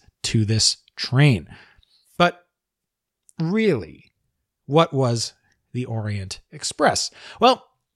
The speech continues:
to put it very plainly, it was just a regularly scheduled passenger train service. Uh, it originated in Paris, makes multiple stops up to the end of the line in Constantinople, which at that time was also known as the Gateway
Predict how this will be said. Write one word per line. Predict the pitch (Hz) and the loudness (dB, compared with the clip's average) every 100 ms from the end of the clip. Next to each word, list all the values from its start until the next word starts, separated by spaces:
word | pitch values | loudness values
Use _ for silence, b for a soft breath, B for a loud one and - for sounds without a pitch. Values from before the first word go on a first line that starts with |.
| _ - | _ -4
to | 285 | 0
put | 320 403 | 2 2
it | |
very | 349 269 | 2 2
plainly, | 170 - 170 233 277 156 131 143 | 2 0 0 2 2 2 0 0
it | 285 | 0
was | 330 | 0
just | 330 330 | 0 -2
a | 359 | -2
regularly | 135 147 165 185 196 220 | 0 0 2 2 2 0
scheduled | - 143 170 202 | 0 0 0 0
passenger | - 247 302 214 135 127 | 2 0 -2 -2 0 0
train | 135 113 | -2 -2
service. | 107 117 87 - - | -2 -4 -6 -8 -4
Uh, | 139 | 0
it | 131 | 2
originated | 131 139 143 143 139 | 2 2 2 0 0
in | 117 | -2
Paris, | - 220 311 349 - - b b b b | -6 -4 -2 0 0 -2 b b b b
makes | 127 127 - | -2 0 -2
multiple | 127 131 220 214 220 | -2 4 4 2 0
stops | 202 - 160 165 - b b b | 2 4 4 4 0 b b b
up | 143 143 | -4 -2
to | 139 | -2
the | 123 - | -2 2
end | 170 180 | 4 4
of | 185 180 | 2 4
the | |
line | 185 139 131 127 131 b b b _ | 4 6 6 4 2 b b b _
in | 135 131 | -2 -2
Constantinople, | - 127 127 156 139 151 113 104 113 110 | 0 0 2 0 2 4 4 4 4 4
which | 110 - | 0 -2
at | 113 110 | -6 -6
that | - 143 | -2 -2
time | - 113 110 | -2 -2 -2
was | 110 | -2
also | 233 247 226 185 | 2 4 4 4
known | 135 131 131 - | 4 4 2 0
as | 127 120 | 0 2
the | 127 | 0
Gateway | 127 104 107 - 110 98 | 0 0 0 0 -4 -4